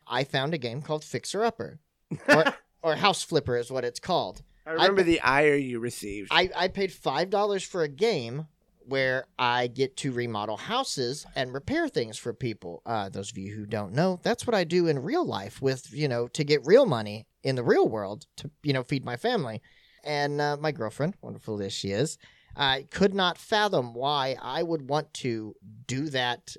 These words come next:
Speaker 1: in a virtual setting on top of it. Now, I love my job. Me and you've talked about this
Speaker 2: Mm-hmm.
Speaker 1: before. I really enjoy my job. I like
Speaker 2: Mm-hmm.
Speaker 1: fixing things. I like, I like doing that stuff. But it was like, motherfucker, I knew I was good at this game. I didn't have to train. This ain't no new shit.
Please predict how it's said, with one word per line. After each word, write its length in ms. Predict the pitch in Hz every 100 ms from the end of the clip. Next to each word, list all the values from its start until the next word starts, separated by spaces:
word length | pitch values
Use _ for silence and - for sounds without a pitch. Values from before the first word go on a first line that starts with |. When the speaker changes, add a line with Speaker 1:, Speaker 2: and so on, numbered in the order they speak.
| _ 135
Speaker 1:
in 200 | 127 120
a 60 |
virtual 560 | 104 139 196 - 175 120
setting 500 | - 120 104 104 120 _ _
on 200 | 139 143
top 280 | 151 254 294
of 140 | 160 120
it. 160 | -
Now, 140 | 180 196
I 60 |
love 240 | 240 269 277
my 120 | 117
job. 260 | 110 120 170
Me 120 | 220
and 100 | 190
you've 120 | 170
talked 220 | 233 -
about 120 | 120 110
this 80 | 143
Speaker 2:
Mm-hmm. 100 | 240
Speaker 1:
before. 140 | 143
I 100 | 170
really 420 | 254 139 180 185
enjoy 260 | 180 175 311
my 140 | 254 110
job. 220 | 110 98
I 60 |
like 100 | 107 170
Speaker 2:
Mm-hmm. 120 | 247
Speaker 1:
fixing 260 | 269 196
things. 240 | 180 190 190
I 80 | 120
like, 280 | 127 117 -
I 80 | 123
like 160 | 180
doing 200 | 226 339
that 160 | 135 117
stuff. 340 | - 117 110 _ _ _ _ 160
But 140 | 190 185
it 100 | 175
was 220 | 175 165
like, 320 | 170 147 - _ _ _ 165
motherfucker, 360 | 165 - 151
I 140 | 147 165
knew 240 | 143 170
I 80 | 117
was 160 | 101 -
good 180 | 143
at 100 | 127
this 180 | 95 92
game. 320 | - 90 78 - _
I 100 | 139
didn't 160 | 202 185
have 200 | 165 175
to 80 | -
train. 520 | - - 147 113 87 101 _ _ _ -
This 200 | 202 285
ain't 160 | 240
no 140 | 185 160
new 240 | 139 123
shit. 400 | 120 - 110 147